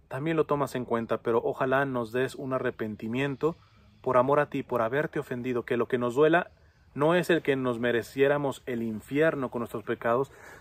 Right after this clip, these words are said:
sino que nos duela es haber ofendido a ti,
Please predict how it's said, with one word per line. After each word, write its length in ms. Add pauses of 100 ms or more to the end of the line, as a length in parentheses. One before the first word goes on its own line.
sino 280
que 120
nos 240
duela 400
es 260
haber 280
ofendido 720 (1200)
a 120
ti, 300